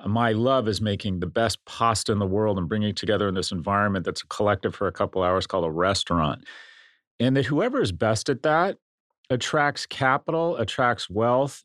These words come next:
and attracts the most powerful people with the most options want to go there a lot and even live there. And while New York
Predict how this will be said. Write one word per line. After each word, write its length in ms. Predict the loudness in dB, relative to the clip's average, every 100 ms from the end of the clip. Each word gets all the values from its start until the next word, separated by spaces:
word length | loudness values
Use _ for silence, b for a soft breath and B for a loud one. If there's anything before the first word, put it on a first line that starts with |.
| -4
and 120 | -2
attracts 640 | -2 0 2 2 0 -8 -10 b b b _
the 60 | 0
most 200 | 0 0
powerful 360 | 2 2 0
people 340 | -2 -2 0 -2
with 100 | 2
the 40 |
most 240 | 0 0 0
options 560 | 0 0 0 -2 -2 -4
want 460 | -2 0 0 0 -4
to 120 | -4
go 400 | -2 0 2 2
there 180 | 2 2
a 80 |
lot 340 | 2 2 2 0
and 120 | -2
even 260 | -2 -2 -2
live 360 | 0 0 0
there. 320 | -2 -2 -4 -14 B B B B B _ -2
And 320 | 0 0 -2
while 320 | 0 0 2
New 120 | 0 0
York 420 | 2 2 0